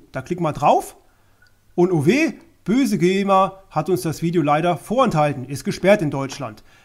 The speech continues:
Ja, was machen wir? Es gibt ja verschiedene, ähm, Wege, die gema zu umgehen mit verschiedenen Programmen. Es gibt einmal den, äh, Hotspot Shield, dann gibt's, äh, Proxtube,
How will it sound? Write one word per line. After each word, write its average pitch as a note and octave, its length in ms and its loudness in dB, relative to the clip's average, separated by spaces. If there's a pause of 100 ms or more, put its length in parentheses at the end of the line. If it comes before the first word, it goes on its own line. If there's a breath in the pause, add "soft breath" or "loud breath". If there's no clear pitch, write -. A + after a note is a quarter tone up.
(160 soft breath)
Ja, D#3+ 260 2
was E3+ 140 -6
machen A3+ 260 4
wir? C#3 240 0 (720 soft breath)
Es - 160 -6
gibt C#4 240 -4
ja C4 140 2
verschiedene, A3+ 1000 0
ähm, D#3+ 480 0
Wege, A3 600 0
die D3 120 -6
gema F#3+ 380 0
zu F3+ 260 -6
umgehen E3 400 -4
mit F3+ 120 -4
verschiedenen D3+ 480 -4
Programmen. D#3 720 0 (720 soft breath)
Es D#3 140 -8
gibt G#3 180 0
einmal F3 560 2
den, D3 240 -4
äh, C#3 260 -6
Hotspot - 800 -4
Shield, G#3 520 0 (720 soft breath)
dann D#3+ 240 -2
gibt's, D#3+ 360 -2
äh, D3 300 -6 (320)
Proxtube, G#3 840 0